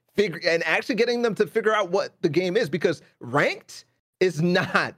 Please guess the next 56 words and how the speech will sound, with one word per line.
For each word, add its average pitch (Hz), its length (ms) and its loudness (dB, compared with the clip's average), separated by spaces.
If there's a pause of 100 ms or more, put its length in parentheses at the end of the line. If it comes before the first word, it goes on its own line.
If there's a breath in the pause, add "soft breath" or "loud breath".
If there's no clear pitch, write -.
(120)
ever, 165 560 0
ever, 156 420 0
ever 151 280 2
going 135 320 -2
to 135 120 -6
be 123 340 -2 (260 soft breath)
what 147 220 2
you 147 120 0
guys 135 300 2
are, 127 280 0
what, 135 240 0
what 139 320 0 (460)
organized 143 500 2
play 139 160 2
will 127 180 0
look 123 200 0
like. 107 140 0
Even 190 220 0
at 185 120 2
a 170 40 4
low 151 240 2
level, 113 480 -2 (180)
it 156 120 2
is 139 160 0
just 147 260 -2
not. 120 420 -4
These 147 160 0
games 156 220 2
are 127 80 2
meant 139 260 0
to 147 80 -8
be 143 100 2
played 135 260 0
five 127 220 0
v 120 80 -10
five 147 360 0
with 113 120 -6
teammates 135 320 -4
who 127 60 -6
are 120 80 -6
calming. - 420 -10 (180 soft breath)
If 131 140 -4
you're 135 100 0
not 151 220 2
doing 170 200 2
that, 175 180 0
even 208 160 0
in 185 100 2
League 170 140 2
of 147 80 2
Legends, 147 300 0
if 120 120 -10
you're 131 60 -8
not 151 220 0
doing 175 200 -2
that, 175 240 0